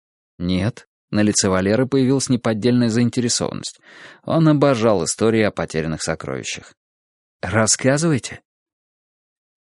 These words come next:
Для начала немного истории. Девятнадцатого мая тысяча семьсот девяносто восьмого года флот Наполеона Бонапарта, собранный для вторжения в Египет,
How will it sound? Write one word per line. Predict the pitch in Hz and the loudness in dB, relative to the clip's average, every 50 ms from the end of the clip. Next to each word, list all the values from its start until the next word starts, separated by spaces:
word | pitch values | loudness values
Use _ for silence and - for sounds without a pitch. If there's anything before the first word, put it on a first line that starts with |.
| _ _ _ | _ _ _
Для | - - - 156 202 233 262 | -10 -4 0 2 2 4 4
начала | 240 233 208 - - - - 135 147 170 190 208 202 - _ _ _ _ - | 4 2 2 0 0 2 2 4 4 4 2 2 0 -2 _ _ _ _ 2
немного | 156 156 151 139 131 120 110 110 110 113 120 123 | 4 4 4 4 4 2 2 2 2 2 2 0
истории. | 110 - - - 160 160 113 78 60 - - _ _ _ _ _ _ _ _ _ _ _ _ _ _ _ | 0 -2 -2 -2 0 0 0 -2 -4 -6 -14 _ _ _ _ _ _ _ _ _ _ _ _ _ _ _
Девятнадцатого | - - 85 123 - - 202 233 185 - - - 190 190 190 175 | -6 -2 -2 0 0 2 0 2 2 0 2 4 4 4 4 4
мая | 156 139 135 135 135 135 135 131 123 110 98 85 82 - _ | 4 4 4 4 4 4 4 4 2 2 0 -4 -8 -10 _
тысяча | - 151 147 - - 147 127 | -2 -2 0 0 0 0 0
семьсот | - 131 120 - - 135 139 131 | 2 2 2 2 2 2 2 2
девяносто | 123 123 123 123 127 127 - - 117 | 2 2 2 2 2 0 0 2 2
восьмого | 113 113 110 - 117 117 113 107 101 95 82 | 2 2 2 2 0 2 2 2 2 0 0
года | 78 85 113 135 147 147 143 131 120 107 95 - _ _ _ - | 0 0 2 2 2 0 0 -2 -2 -4 -8 -14 _ _ _ -20
флот | - - 78 104 131 175 107 - - - - - | -12 -8 -4 -2 0 0 -2 -4 -8 -14 -10 -6
Наполеона | - 123 110 - 113 104 104 101 101 98 92 | -4 -4 -2 0 0 2 2 2 2 0 0
Бонапарта, | 90 98 95 90 85 - - 131 165 175 - - - - - - - - _ _ _ | 0 0 0 0 -2 -2 0 0 -2 -2 -2 -6 -10 -12 -12 -14 -16 -20 _ _ _
собранный | - - - - 151 151 131 139 143 135 131 123 | -4 -2 0 2 2 2 2 2 2 2 2 2
для | 131 131 | 2 0
вторжения | 120 - 127 123 113 113 131 135 123 120 117 113 | 2 2 0 0 2 0 0 0 0 0 0 0
в | 113 | 0
Египет, | 127 143 170 160 131 104 95 - - - - - - | 0 0 0 -2 -2 -4 -4 -4 -4 -8 -12 -12 -16